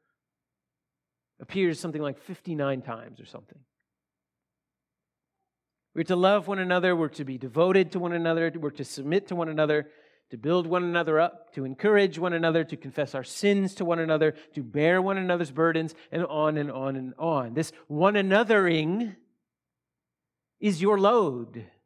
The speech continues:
dear Christian. Each of us is called to follow Jesus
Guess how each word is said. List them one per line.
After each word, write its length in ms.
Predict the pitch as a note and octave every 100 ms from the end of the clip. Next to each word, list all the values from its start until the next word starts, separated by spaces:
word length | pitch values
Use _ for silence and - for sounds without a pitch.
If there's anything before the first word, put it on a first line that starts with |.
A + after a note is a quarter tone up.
| _ _ _ _ _ _ -
dear 100 | C3
Christian. 360 | - G#2+ - _ _ _ _ _ _ _ _ _ _ _ _ _ _ _ _ _ _ _ _ _ _ _ _ _ _ _ _ _ -
Each 260 | B3+ C4
of 140 | G#3 F#3+
us 240 | G#3+ G#3+
is 120 | G3
called 280 | - G3 G3
to 80 | G3+
follow 480 | - G#3 A3+ A#3+ A3+
Jesus 480 | F3+ E3+ D#3 F3+